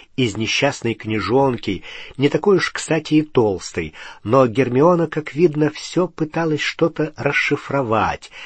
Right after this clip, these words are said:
Рядом с ней на ручке кресла лежал раскрытый словник чародея. Гарри кашлянул.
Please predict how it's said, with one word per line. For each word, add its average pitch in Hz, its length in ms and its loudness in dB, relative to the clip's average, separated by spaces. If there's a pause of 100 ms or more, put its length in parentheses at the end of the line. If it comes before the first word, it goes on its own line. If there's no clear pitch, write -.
(160)
Рядом 139 300 0
с - 140 -10
ней 143 220 4
на 110 160 -2
ручке - 360 -4
кресла 151 540 -2 (280)
лежал 135 480 2
раскрытый 156 960 0
словник 120 760 0
чародея. 98 720 -4 (1700)
Гарри 156 420 4
кашлянул. 123 760 0